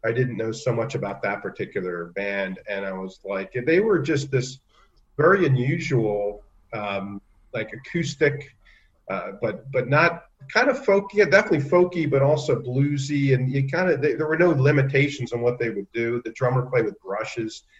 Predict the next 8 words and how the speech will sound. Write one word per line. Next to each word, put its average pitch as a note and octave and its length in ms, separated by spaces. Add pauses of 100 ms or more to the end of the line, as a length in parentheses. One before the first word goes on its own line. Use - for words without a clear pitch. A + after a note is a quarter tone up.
(160)
You'd, C3 280
you'd C3+ 160
sit - 380
down D3+ 640
at B2 140
a A2+ 320 (220)
Pentangle B2+ 480
show F#2+ 500